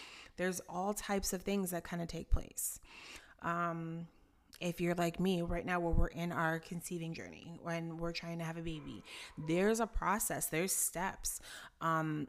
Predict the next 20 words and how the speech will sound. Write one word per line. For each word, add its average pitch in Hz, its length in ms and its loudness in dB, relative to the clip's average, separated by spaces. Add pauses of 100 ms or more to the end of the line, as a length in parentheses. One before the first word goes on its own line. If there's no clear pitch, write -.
(200)
there, 165 360 4
there 180 240 4
are - 20 6
different 175 480 0
things. 175 340 2
And 170 140 -2
even 180 320 -2
if 180 100 -4
it 185 60 -4
doesn't 180 220 -2
happen 175 500 -2
naturally 170 580 0
right 165 280 2
away, 160 380 2
there's 160 240 0
still - 440 2
other 170 220 -2
things 190 320 -2
that 165 160 -4
maybe 175 460 -2